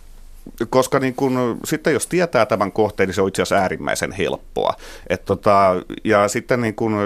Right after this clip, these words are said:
se, mitä yksi ryhmä pitää provokaationa, niin se on sitten tota toiselle ryhmälle meriitti. Esimerkiksi jos mä nytten sanoisin tässä jotain rasistista, niin tota,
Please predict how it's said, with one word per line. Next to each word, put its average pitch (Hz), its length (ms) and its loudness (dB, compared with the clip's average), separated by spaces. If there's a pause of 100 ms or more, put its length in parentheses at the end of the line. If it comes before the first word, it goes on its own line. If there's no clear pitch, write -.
se, 131 160 0
mitä 127 240 0
yksi 127 260 -4
ryhmä 113 240 0
pitää 95 340 0
provokaationa, 101 1040 0
niin 95 140 -6
se 104 120 0
on 98 100 0
sitten 95 300 -4
tota 95 240 -2
toiselle 95 400 0
ryhmälle 87 360 -2
meriitti. 87 680 -4 (200)
Esimerkiksi 101 380 -2
jos 110 120 0
mä 113 100 0
nytten 107 300 -2
sanoisin 104 400 -2
tässä 98 200 0
jotain 92 240 0
rasistista, 87 640 -2
niin 78 200 -8
tota, 82 420 -4